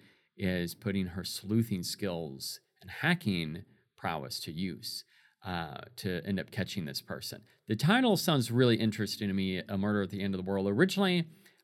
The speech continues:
I had totally discarded this, and the more I thought about it, this sounds really interesting because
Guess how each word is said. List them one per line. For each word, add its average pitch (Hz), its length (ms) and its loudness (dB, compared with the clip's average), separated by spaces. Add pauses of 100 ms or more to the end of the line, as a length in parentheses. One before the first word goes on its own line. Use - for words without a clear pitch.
I 123 200 6
had 113 280 4
totally 143 320 4
discarded 107 560 2
this, 90 320 0
and 113 160 4
the 117 40 8
more 165 180 4
I 160 100 2
thought 135 360 0
about 90 280 -2
it, 80 200 -6 (680)
this 143 240 8
sounds 170 380 0
really 143 240 4
interesting 113 580 0
because 98 540 2